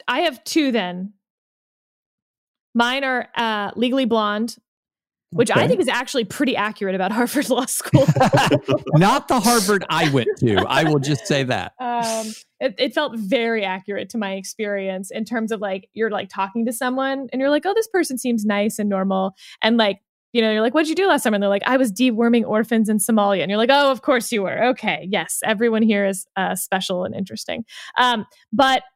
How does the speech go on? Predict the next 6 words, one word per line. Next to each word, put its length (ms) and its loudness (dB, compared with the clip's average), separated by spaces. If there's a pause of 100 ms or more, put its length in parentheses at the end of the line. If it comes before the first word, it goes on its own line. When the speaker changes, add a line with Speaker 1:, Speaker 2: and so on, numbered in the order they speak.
(240)
Speaker 1:
maybe 480 2
even 440 0
more 680 2
so 480 2
Adam's 400 -2
Rib. 220 -4